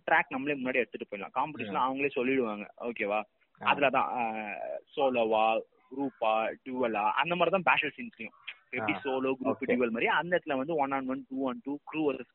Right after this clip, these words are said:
Speaker 1: crew, seven to smoke, இங்க அப்படி வெரி ஆகும்.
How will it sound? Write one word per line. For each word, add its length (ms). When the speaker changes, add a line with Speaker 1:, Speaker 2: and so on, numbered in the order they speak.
Speaker 1:
crew, 320
seven 220
to 100
smoke, 360
இங்க 280
அப்படி 420
வெரி 260
ஆகும். 180